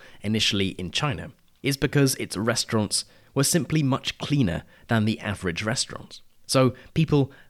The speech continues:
preferred it, despite it being a little bit more expensive. Reason number five, and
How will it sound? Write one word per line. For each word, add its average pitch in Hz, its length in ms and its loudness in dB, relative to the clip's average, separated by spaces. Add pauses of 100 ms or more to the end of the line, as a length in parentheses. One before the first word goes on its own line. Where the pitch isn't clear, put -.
preferred 143 500 2
it, - 360 -12
despite 120 440 0
it 117 140 0
being 104 400 0 (140)
a 95 80 -4
little 95 200 -2
bit 82 220 -8
more 80 220 -8
expensive. - 560 -8 (920)
Reason 170 400 4
number 127 240 2
five, - 520 -6
and 101 200 -4